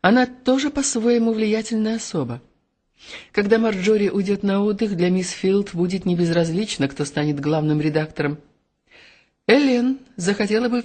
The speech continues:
всё держать под своим контролем. Она была не из тех, кто перекладывает на других ответственность. А вот Тереза все административные дела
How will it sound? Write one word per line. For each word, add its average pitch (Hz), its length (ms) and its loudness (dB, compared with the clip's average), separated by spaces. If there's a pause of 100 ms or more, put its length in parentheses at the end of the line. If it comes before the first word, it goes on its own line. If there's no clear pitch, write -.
всё - 320 0
держать 202 480 0
под 214 140 -6
своим 180 380 -2
контролем. 151 580 0 (920)
Она 208 200 4
была 240 180 4
не 262 140 2
из 269 120 -6
тех, 143 260 -4
кто 156 260 0
перекладывает 156 680 -2
на 156 80 0
других 147 340 -4
ответственность. 147 800 -4 (840)
А 208 60 6
вот 233 180 0
Тереза 302 380 -2 (140)
все - 340 0
административные 202 1120 0
дела 214 340 0